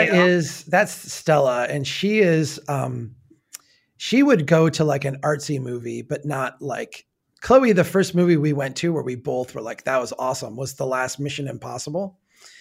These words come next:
Speaker 2: And Chloe's
Speaker 1: Okay.
Speaker 2: kind of counting the days to the next Mission Impossible. Like, it's gonna come out sometime this summer. She's super psyched. Stella is,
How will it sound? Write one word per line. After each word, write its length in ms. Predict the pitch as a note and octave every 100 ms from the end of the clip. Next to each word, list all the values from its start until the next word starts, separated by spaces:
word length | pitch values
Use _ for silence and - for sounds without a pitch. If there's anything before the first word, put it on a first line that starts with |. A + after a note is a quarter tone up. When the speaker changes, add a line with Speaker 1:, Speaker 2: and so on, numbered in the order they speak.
| - _ _
Speaker 2:
And 160 | D#3 D3
Chloe's 280 | F3+ F#3 E3+
Speaker 1:
Okay. 140 | E3+
Speaker 2:
kind 140 | E3+
of 140 | D#3+ - - _ -
counting 400 | F#3+ G3+ G3+ F3+
the 100 | D#3
days 380 | E3 E3 E3+
to 120 | - C#3+
the 120 | B2+
next 300 | C3 C3+ D3+
Mission 260 | D#3+ E3
Impossible. 600 | F3 D3 E3+ D#3+ F3 F3+ F3
Like, 200 | C#3 C3
it's 140 | -
gonna 180 | - B2
come 220 | - C3
out 240 | B2 A#2+ -
sometime 380 | - B2+ A#2 A2+
this 160 | A2
summer. 260 | - B2+ A2+
She's 200 | - A#2+
super 280 | - C#3 B2+
psyched. 480 | - B2+ B2+ - - _ _ - - _ -
Stella 520 | - G#3 G3+ F#3 D#3+
is, 640 | D#3 D3+ C#3+ B2+ - -